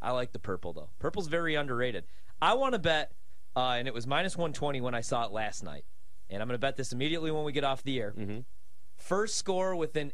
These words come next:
Speaker 1: eight minutes, first touchdown within eight minutes of gameplay. I like that one.
Speaker 2: Yep.
Speaker 1: I like the over in this game.
Speaker 2: Yes.
Speaker 1: I like the Chiefs in this game, so I feel like I'm gonna be with the rest of the public, which is fine with me. It's the Super Bowl. Public sometimes has their way with the Super Bowl. It's the last game of the year.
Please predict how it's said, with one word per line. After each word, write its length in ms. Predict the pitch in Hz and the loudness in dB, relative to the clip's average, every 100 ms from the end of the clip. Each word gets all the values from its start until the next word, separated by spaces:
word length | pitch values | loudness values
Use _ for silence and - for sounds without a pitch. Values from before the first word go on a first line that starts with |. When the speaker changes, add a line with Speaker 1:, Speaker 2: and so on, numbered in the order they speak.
| - | 0
Speaker 1:
eight 240 | 151 165 | 0 0
minutes, 360 | 143 131 117 - | -2 -2 -2 0
first 280 | 165 180 - | 0 0 2
touchdown 440 | 175 - 139 127 | 2 4 2 2
within 320 | 120 123 117 - | 0 0 -2 -2
eight 200 | 131 143 135 | 0 0 0
minutes 340 | 123 110 - | 0 0 -2
of 120 | 98 | -2
gameplay. 540 | 98 104 98 85 67 - - - - - | -2 -2 -2 -2 -4 -4 -4 -4 -4 -2
I 60 | |
like 260 | 104 107 - | -2 -2 -2
that 140 | 92 | -2
one. 80 | 107 | 0
Speaker 2:
Yep. 160 | 117 - - - | 0 0 -2 2
Speaker 1:
I 60 | |
like 180 | 220 277 | 4 4
the 140 | 175 139 | 2 0
over 260 | 139 120 | 0 0
in 120 | 110 | -2
this 180 | 104 98 | -2 -2
game. 360 | - 110 117 123 | -2 -2 -2 -2
Speaker 2:
Yes. 500 | 104 98 - - - - 110 | -2 -2 -2 -2 -4 -2 -2
Speaker 1:
I 40 | |
like 200 | 131 131 | 0 -2
the 60 | - | -2
Chiefs 380 | - 139 123 | 0 0 0
in 100 | 131 | -2
this 140 | 131 127 | -2 -2
game, 260 | 131 131 | 0 0
so 120 | 123 110 | 0 -2
I 40 | |
feel 180 | - 123 | 0 -2
like 160 | 120 117 | -2 -2
I'm 80 | 113 | -2
gonna 140 | 107 | -2
be 140 | 104 | -2
with 160 | 107 104 | -2 -2
the 80 | 104 | 0
rest 220 | 117 - | -2 -2
of 60 | 95 | -2
the 80 | |
public, 380 | 101 123 131 131 | -2 0 0 -2
which 120 | 220 123 | -2 -2
is 80 | |
fine 280 | - 80 71 | -4 -4 -4
with 160 | 69 - | -4 -4
me. 80 | - | -4
It's 120 | - - | -4 -2
the 100 | 117 | -2
Super 260 | 113 85 | -2 -2
Bowl. 220 | 76 76 - | -2 -2 -2
Public 280 | - 92 98 | -2 -2 -2
sometimes 400 | 104 98 104 101 | -4 -2 -2 -2
has 180 | 107 104 | -2 -2
their 140 | 113 | -2
way 160 | 107 85 | -2 -2
with 120 | 82 | -2
the 40 | - | -2
Super 240 | - 87 87 | -2 -2 -2
Bowl. 140 | 101 | -2
It's 140 | 95 | -2
the 80 | - | -2
last 220 | 110 107 | -2 -2
game 180 | - 113 | -2 -2
of 60 | 107 | -2
the 60 | 107 | -2
year. 220 | 117 | -2